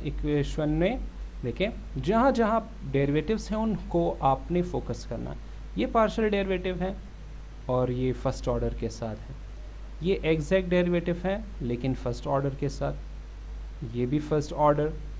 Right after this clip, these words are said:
ये भी first order, लेकिन ये second order के साथ है। हम एक काम कर लेते हैं, left hand side of equation में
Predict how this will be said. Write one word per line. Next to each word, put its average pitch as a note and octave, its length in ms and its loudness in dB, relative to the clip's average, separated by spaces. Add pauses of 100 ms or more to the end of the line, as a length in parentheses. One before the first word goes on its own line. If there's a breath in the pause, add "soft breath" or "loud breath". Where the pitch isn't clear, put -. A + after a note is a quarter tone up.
(400)
ये B2 120 0
भी D3+ 120 2
first E3 380 2
order, D#3 340 4 (340)
लेकिन B3 300 6
ये D4 120 4
second A#3+ 380 2
order C3+ 280 4
के B2 120 -2
साथ A#2 320 -6
है। - 80 -8 (1200 loud breath)
हम C#4 120 4
एक E4 140 2
काम D4+ 220 6
कर F#3 160 4
लेते A#2+ 280 0
हैं, - 80 -4 (640)
left D3 580 4
hand A3 200 2
side G3+ 320 2
of G3 160 -2
equation F3+ 580 0 (240)
में E3+ 280 0